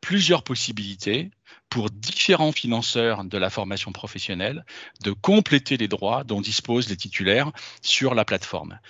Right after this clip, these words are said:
Et nous avons distingué ici, sur cette diapositive, vous voyez apparaître sur la partie gauche, le système des dotations, qui est plutôt aujourd'hui l'apanage des entreprises. Les entreprises peuvent doter des comptes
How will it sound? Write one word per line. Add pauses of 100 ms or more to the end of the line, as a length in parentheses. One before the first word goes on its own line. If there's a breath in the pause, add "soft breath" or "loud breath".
(180 loud breath)
Et
nous
avons
distingué
ici,
sur
cette
diapositive,
vous
voyez
apparaître
sur
la
partie
gauche, (460 loud breath)
le
système
des
dotations, (880)
qui
est
plutôt
aujourd'hui (380 loud breath)
l'apanage
des
entreprises.
Les
entreprises
peuvent
doter
des
comptes